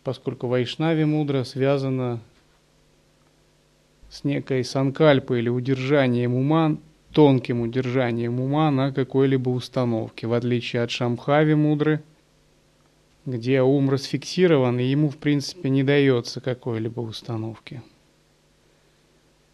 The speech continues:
И вот одной из санкальп является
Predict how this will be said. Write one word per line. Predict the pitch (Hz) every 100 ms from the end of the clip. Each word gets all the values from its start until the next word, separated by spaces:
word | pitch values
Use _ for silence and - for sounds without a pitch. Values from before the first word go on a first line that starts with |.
| _ _ _ _ _ _ _ _ _ _ _ _ _ _ _ _ _ _ _ _ _ _
И | 175 135
вот | 156 156 - - _ _ _ _ _ _ _ _ _ _ _ _ _ _ _ _ _ _ _ _ _ _ _ _ _ _ -
одной | 139 139 170 165
из | 156
санкальп | - 151 143 175 175 165
является | 135 123 127 143 143 135 - 131 123